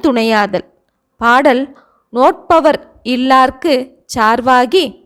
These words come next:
இல்லவரும் நோட்பவர்க்குச் சார்வாய் அறம் பெருக்கி யாப்படைக்கு ஆளும் கிடுகும் போல் நிற்கும் கயக்கின்ற ஆழிசூழ் வையத்து அறம். இந்த பாடலின் பொருள்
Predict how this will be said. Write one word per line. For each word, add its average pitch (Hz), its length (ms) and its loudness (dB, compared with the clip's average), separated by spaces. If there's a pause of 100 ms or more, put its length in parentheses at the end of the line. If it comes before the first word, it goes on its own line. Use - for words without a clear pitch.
(140)
இல்லவரும் 262 680 0 (340)
நோட்பவர்க்குச் 302 1120 -2
சார்வாய் 233 600 0 (240)
அறம் 240 340 -2
பெருக்கி 262 480 0 (480)
யாப்படைக்கு 294 960 -2 (300)
ஆளும் 294 680 0
கிடுகும் 285 480 -2
போல் 254 400 0 (220)
நிற்கும் 277 580 -4
கயக்கின்ற 254 640 -2 (680)
ஆழிசூழ் 311 840 0
வையத்து 254 680 -2
அறம். 214 260 0 (680)
இந்த 302 340 0
பாடலின் 269 640 0
பொருள் 247 640 -4